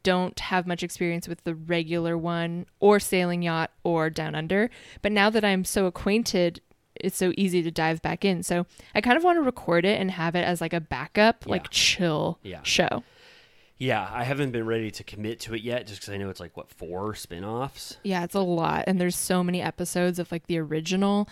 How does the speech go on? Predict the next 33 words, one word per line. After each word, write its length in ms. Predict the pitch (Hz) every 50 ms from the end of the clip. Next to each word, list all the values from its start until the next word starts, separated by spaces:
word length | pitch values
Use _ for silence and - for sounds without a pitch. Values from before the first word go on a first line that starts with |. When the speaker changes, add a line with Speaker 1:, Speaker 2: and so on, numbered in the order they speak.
| -
Speaker 2:
Yeah. 200 | 123 151 - - -
Speaker 1:
I 80 | 196
watched 300 | 190 196 196 202 - -
some 160 | - 247 254 269
of 100 | 262 254
it 100 | 240 -
during 220 | 214 202 185 180
covid 400 | - - 170 165 160 170 175 170
when 100 | 170 165
I 80 | 165 165
was 120 | 160 160
in 80 | 165 160
my 140 | 156 156
puzzle 440 | - - - 156 160 151 170 180 - -
era 440 | 214 214 220 233 240 247 269 262 - _ _ -
'cause 100 | - 196
it's 140 | 185 160 -
good, 180 | - 170 165
like, 220 | 170 165 160 - _
background. 680 | 151 131 120 - - - 214 214 220 220 226 247 240 110
Speaker 2:
Yeah. 160 | 107 95 - - - - - - - _ -
Speaker 1:
Um, 480 | 185 175 170 170 165 165 165 165 170 - _ - - - _ _
and 160 | - 190 180 180
then 320 | 175 170 170 165 165 - - 185
on 160 | 180 175 175
Project 400 | - - 180 175 170 170 - 175
Runway, 400 | 180 185 190 190 185 175 175 170
which 180 | 165 165 -
I 100 | 165 - -
am 180 | - 190 185 175
watching 360 | 175 170 165 - 180 170 170
this 120 | 165 170 -
season, 440 | - 170 165 160 165 165 160 165